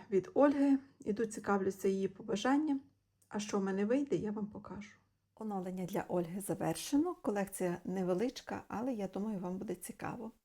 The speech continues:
І з аметрину Ольга попросила просто перенизати, залишити без фурнітури, без нічого, тільки замочок з ланцюжком. Дала фурнітурні намистини, тому що,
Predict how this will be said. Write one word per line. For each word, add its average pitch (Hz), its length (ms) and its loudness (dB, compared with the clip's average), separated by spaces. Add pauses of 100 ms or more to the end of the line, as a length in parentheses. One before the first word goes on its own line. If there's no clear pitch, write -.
(840)
І 214 420 4
з 190 380 2 (720)
аметрину 277 680 4 (1120)
Ольга 233 240 4
попросила 202 520 2
просто 220 400 4 (280)
перенизати, 226 800 4 (1600)
залишити 196 840 4 (140)
без 214 280 2
фурнітури, 185 640 0
без 180 200 -2
нічого, 185 280 -2
тільки 185 220 -8
замочок 190 400 -6
з - 60 -14
ланцюжком. - 540 -10 (360)
Дала 202 280 4
фурнітурні 185 600 -2
намистини, 185 560 -2
тому 180 260 -6
що, 175 520 -2